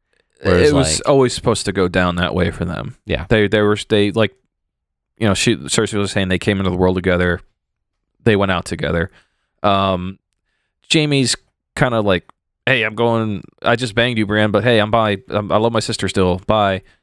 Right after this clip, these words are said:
Speaker 1: Doesn't surprise me. He, he
Speaker 2: Um,
Speaker 1: knows, he knows what's coming.
Speaker 2: Uh, yes.
Speaker 1: And, and, and time after time on this show, he has had every chance to
Speaker 2: I
Speaker 1: get
Speaker 2: know.
Speaker 1: away from her, but he
Speaker 2: And he always goes
Speaker 1: can't,
Speaker 2: back.
Speaker 1: he can't quit.
Speaker 2: Oh, I know.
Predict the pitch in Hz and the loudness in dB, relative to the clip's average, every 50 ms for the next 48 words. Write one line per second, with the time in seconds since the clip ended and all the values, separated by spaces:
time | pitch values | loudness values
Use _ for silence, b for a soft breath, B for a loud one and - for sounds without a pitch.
0 | b _ - 98 95 90 87 - - 92 - 92 87 85 82 92 95 90 107 113 | b _ -2 0 0 0 0 -2 -4 -2 0 0 0 0 0 -4 -4 -4 -2 -2
1 | - - - - 135 135 139 139 120 120 123 123 120 107 107 139 151 160 156 139 | -2 -4 -4 -2 0 2 2 2 2 2 2 0 0 -2 -2 -2 -2 0 2 2
2 | 135 143 135 110 123 123 104 - - - 117 101 90 82 78 78 - _ _ _ | 2 2 2 0 0 -2 -4 -4 -4 -2 -2 0 0 -2 -4 -6 -10 _ _ _
3 | - - - 127 143 143 120 - - - - - - - 113 101 95 95 - - | -10 -10 -8 -4 0 0 0 0 -2 -6 -10 -8 -4 -2 -2 0 -2 -2 -4 -4
4 | 98 95 90 90 90 90 87 - - _ _ - 90 82 82 76 76 73 - _ | -2 -2 0 0 0 -2 -4 -6 -10 _ _ -4 -4 -2 -2 -2 -4 -8 -12 _
5 | _ _ _ _ _ _ _ _ _ _ _ _ _ _ _ _ _ _ _ _ | _ _ _ _ _ _ _ _ _ _ _ _ _ _ _ _ _ _ _ _
6 | - 110 101 98 90 - - 107 113 131 143 143 139 127 - - 123 - - 117 | -6 -4 -4 -2 0 0 0 0 0 0 0 0 -2 -2 -4 -6 -6 -2 0 0
7 | 110 104 92 85 82 82 85 78 - - - 82 76 73 76 b b b b b | 0 2 2 0 0 0 -2 -2 -4 -2 -2 0 0 -2 -2 b b b b b
8 | b b _ _ _ 117 107 98 90 101 90 82 73 - 92 90 107 113 - - | b b _ _ _ 0 0 2 2 0 -2 -2 -2 -2 -2 -2 -2 -4 -4 -4
9 | - 127 120 101 90 78 - - - _ - 92 85 82 - - - - 92 90 | -4 -2 0 0 -2 -4 -6 -10 -12 _ -4 -4 -4 -4 -6 -8 -2 0 0 2
10 | 98 98 113 139 151 - - 85 73 76 82 78 78 82 - _ _ _ _ _ | 2 2 2 2 2 0 -4 -6 -6 -4 -4 -4 -4 -6 -8 _ _ _ _ _
11 | _ _ _ _ _ _ - - 85 85 98 98 98 95 98 98 90 90 87 95 | _ _ _ _ _ _ -8 -6 -2 0 2 2 4 4 2 2 2 2 2 0
12 | - - 98 87 85 - - 101 101 104 - - 110 98 95 - - - 98 80 | 2 0 -2 -2 -4 -6 -6 -6 -6 -6 -6 -4 -4 -4 -4 -4 -4 -2 -2 -2
13 | 73 - - _ _ _ - 98 98 98 104 107 120 104 87 95 | -2 -4 -10 _ _ _ -2 -2 0 0 0 0 0 0 -2 -4